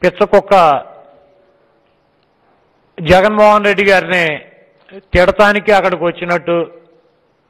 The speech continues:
జగన్మోహన్ రెడ్డి గారికి శాపనార్థాలు పెడతానికి అక్కడికి వచ్చినట్టు, ఒక గజ్జి కుక్కలాగా అవతారం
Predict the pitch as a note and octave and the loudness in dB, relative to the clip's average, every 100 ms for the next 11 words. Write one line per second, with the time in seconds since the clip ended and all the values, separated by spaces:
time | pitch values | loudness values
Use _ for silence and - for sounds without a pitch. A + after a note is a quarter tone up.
0 | _ _ _ _ _ _ _ - D3 E3+ | _ _ _ _ _ _ _ -16 -2 2
1 | F#3 G#3+ A3 G#3+ G#3 G#3 G3+ G3+ G3 F#3+ | 2 2 4 4 2 0 0 2 0 0
2 | F#3 E3+ C#3+ - - _ _ _ - F3+ | -4 -4 -6 -12 -20 _ _ _ -6 -2
3 | G3 G#3 G#3 G3 G3 G3 F3 F#3 F3+ F#3+ | 0 0 -2 0 0 0 0 -2 -2 -4
4 | F#3+ F#3+ E3 D#3 D#3+ D#3+ F3 E3+ E3 E3 | -2 -2 -2 -4 -6 -4 -6 -4 -2 -2
5 | D3+ - - - _ _ _ _ _ _ | -4 -12 -20 -20 _ _ _ _ _ _
6 | _ _ _ _ _ _ _ _ _ _ | _ _ _ _ _ _ _ _ _ _
7 | _ _ _ _ _ _ - F3+ F3+ F3 | _ _ _ _ _ _ -2 0 2 2
8 | F#3+ F3 G#3+ A3 G#3 G3+ F#3+ F3+ E3 C#3 | 0 0 -2 0 2 2 2 2 0 -2
9 | - E3 E3+ F#3+ G3+ F#3+ A3+ | -4 -2 0 2 2 2 -2